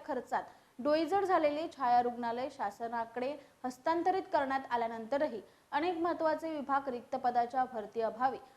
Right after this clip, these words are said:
अनेक वर्षापासून बंदच होते. दोन हजार बावीस मध्ये येथील ऑपरेशन थिएटर सुरू केल्यानंतर प्रसूती शस्त्रक्रिया विभाग कार्यान्वित करण्यात आला होता. दरम्यान, छाया उपजिल्हा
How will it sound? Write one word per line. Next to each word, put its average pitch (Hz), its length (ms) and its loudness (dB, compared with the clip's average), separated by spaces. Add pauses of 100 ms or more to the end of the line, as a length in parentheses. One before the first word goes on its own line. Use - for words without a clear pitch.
(120)
अनेक 320 300 0
वर्षापासून 311 680 0
बंदच 285 360 0
होते. - 180 -12 (260)
दोन 226 120 -2
हजार 240 200 0
बावीस 233 500 2
मध्ये 226 280 -4 (260)
येथील 277 240 2
ऑपरेशन 311 640 2
थिएटर 294 320 0
सुरू 269 260 -6
केल्यानंतर 240 680 -2
प्रसूती 277 500 -8
शस्त्रक्रिया 226 680 -4
विभाग 220 340 -6 (140)
कार्यान्वित 208 440 -2 (100)
करण्यात 254 300 0
आला 254 160 2
होता. 262 300 0 (340)
दरम्यान, 302 380 6 (380)
छाया 294 300 8
उपजिल्हा 285 560 2